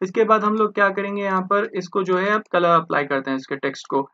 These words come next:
एक चीज़ आप यहाँ पर notice कर सकते हैं, जैसे मैं जो यहाँ पर ये text को जो यहाँ से cut करके इधर paste करा, तो यहाँ पर जो border apply थी वो border भी जो है यहाँ पर चलेगी। तो यहाँ पर आपके जो है बिल्कुल अभी borders नहीं है, तो आप क्या कर सकते हैं, cell को select करेंगे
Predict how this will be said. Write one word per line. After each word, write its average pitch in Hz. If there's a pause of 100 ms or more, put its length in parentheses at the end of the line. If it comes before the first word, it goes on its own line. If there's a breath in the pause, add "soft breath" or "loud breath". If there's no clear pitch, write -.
(200)
एक 208
चीज़ 208
आप 202
यहाँ 190
पर 190
notice 185
कर 185
सकते 170
हैं, 170
जैसे 170
मैं 196
जो 190
यहाँ 180
पर 185
ये 185
text 170
को 185
जो 175
यहाँ 170
से 170
cut 170
करके 175
इधर 170
paste 170
करा, 156
तो 185
यहाँ 175
पर 180
जो 185
border 156
apply 180
थी 190
वो 202
border 165
भी 175
जो 180
है 180
यहाँ 160
पर 180
चलेगी। 143
तो -
यहाँ 202
पर 208
आपके 196
जो 196
है 202
बिल्कुल 175
अभी 180
borders 156
नहीं 175
है, 170
तो 175
आप 190
क्या 202
कर 196
सकते 190
हैं, 190
cell 175
को 175
select 175
करेंगे 180